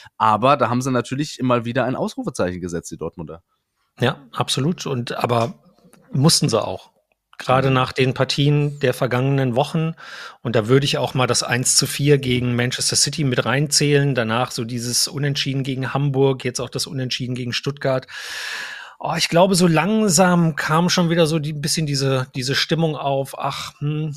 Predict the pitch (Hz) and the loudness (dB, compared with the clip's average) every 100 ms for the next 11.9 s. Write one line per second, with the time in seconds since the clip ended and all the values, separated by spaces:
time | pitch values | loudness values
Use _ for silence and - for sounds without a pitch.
0 | - 139 143 143 - 127 147 156 165 - | -4 -2 0 -2 -6 -6 -2 -2 0 0
1 | - 160 165 - 151 147 151 143 143 139 | 2 0 0 -4 -4 -2 0 0 -2 -4
2 | 139 139 165 143 139 143 135 - 143 139 | -4 -4 -6 -4 -4 -4 -8 -4 -4 -2
3 | 135 - - - - - - - 151 - | -2 -2 -8 -14 -20 -20 -12 0 2 2
4 | 165 156 147 120 - 143 - - 147 131 | 0 2 0 -2 -2 -2 -2 0 2 2
5 | 135 131 - 127 147 131 123 131 156 139 | 0 -2 -2 0 0 0 -2 -2 0 2
6 | 139 135 - - - _ _ _ _ - | 0 -2 -10 -20 -20 _ _ _ _ -14
7 | - 110 123 151 151 139 139 131 143 147 | -6 0 2 4 2 2 2 4 4 4
8 | 135 131 143 - 143 139 143 - - _ | -2 -2 -2 0 2 2 0 -6 -20 _
9 | _ _ _ _ - - 113 123 - 117 | _ _ _ _ -8 -4 -2 -2 -4 -4
10 | 120 117 117 110 123 - 120 - 127 127 | -4 -4 -4 -4 -6 -8 -8 -8 -8 -6
11 | 123 - - - 127 139 147 - | -6 -4 -4 -4 -2 -2 -2 -10